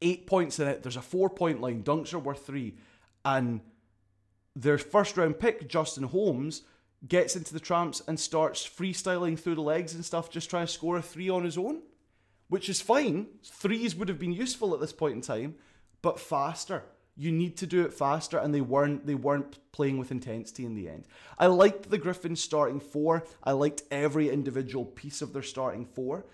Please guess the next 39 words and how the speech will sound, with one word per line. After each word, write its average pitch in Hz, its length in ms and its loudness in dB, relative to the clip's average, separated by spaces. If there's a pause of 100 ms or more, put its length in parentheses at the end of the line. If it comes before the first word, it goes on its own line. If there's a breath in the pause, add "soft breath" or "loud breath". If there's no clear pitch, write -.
(360 loud breath)
but - 360 6
I 143 180 4
don't, 151 460 2 (220)
they, 139 240 0 (160)
I 139 80 2
couldn't 180 340 -2
see 185 180 -6
them 165 120 -4
putting 139 280 -4
it - 100 -12
together, 131 480 -4 (260 loud breath)
and 143 80 4
a 143 60 4
lot 139 300 6
of 139 80 0
that 151 180 6
is 131 100 -2
when 139 140 0
you're 135 100 2
watching 127 440 0
their 123 120 0
half-court 127 640 -4 (180)
offensive 123 640 -2
sets. 151 420 2 (300 loud breath)
They 131 160 2
are, 120 260 2
they 123 140 0
are 117 100 0
not 123 460 2
comfortable 117 560 -4
with 107 240 -8
whatever 110 340 -2
they're 110 120 -2
supposed 110 360 -10
to - 60 -20
be 113 80 -8
doing 104 360 -6
out 104 200 -8
there. 90 220 -8